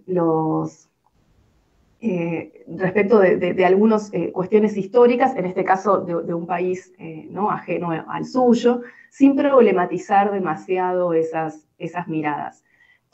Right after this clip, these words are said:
No quiero decir con esto que, eh, quienes hacen derecho constitucional tengan que hacer también historia constitucional de manera rigurosa,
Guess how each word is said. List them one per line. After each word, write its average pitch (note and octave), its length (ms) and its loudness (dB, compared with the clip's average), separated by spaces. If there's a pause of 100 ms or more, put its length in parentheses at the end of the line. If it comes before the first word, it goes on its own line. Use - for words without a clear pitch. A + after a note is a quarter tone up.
(100)
No A#3 220 2
quiero D4 180 0
decir B3+ 280 -2
con A3+ 160 0
esto A#3 320 -2
que, G3 400 0
eh, D#3+ 340 -6 (240)
quienes E3+ 260 -6
hacen F#3 220 -4
derecho F#3 320 0
constitucional F#3+ 720 0
tengan F#3+ 360 0
que F3 180 0
hacer F3+ 300 -2
también E3+ 580 -2
historia E3 800 -4
constitucional E3 720 -4
de D#3+ 80 2
manera D#3+ 680 -4
rigurosa, F#3 600 4